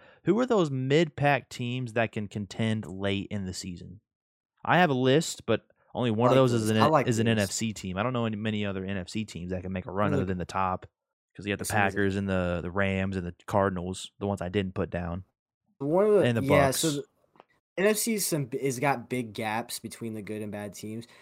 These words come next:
Speaker 2: but a team that I think that really, one thing I didn't realize was, is the Falcons are three and three. That's weird as hell. I did not realize
Speaker 1: I mean,
Speaker 2: that. I
Speaker 1: like
Speaker 2: thought
Speaker 1: I,
Speaker 2: they were,
Speaker 1: I
Speaker 2: like
Speaker 1: said that last episode. They're just quiet. You never hear anything about the Falcons.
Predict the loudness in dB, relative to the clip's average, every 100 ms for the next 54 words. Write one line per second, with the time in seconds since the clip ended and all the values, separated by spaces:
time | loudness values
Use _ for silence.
0 | -20 _ -12 -8 -4 -4 0 2 4 2
1 | 2 0 0 2 0 0 -2 0 0 -2
2 | -6 _ _ _ _ _ 2 2 2 2
3 | 4 4 2 2 2 2 0 -4 -4 -4
4 | -6 -8 -4 -2 0 -2 -4 -2 -4 -2
5 | -2 -2 -4 -6 -8 -8 -4 -4 -4 -6
6 | -4 -4 -6 -8 -6 -4 -4 -4 -4 -6
7 | -6 -8 -6 2 4 6 6 6 6 6
8 | 6 4 6 6 4 0 0 0 0 -2
9 | -6 -2 -2 -2 -6 -6 -4 4 6 6
10 | 2 2 4 2 2 0 -2 -8 -8 -16
11 | -18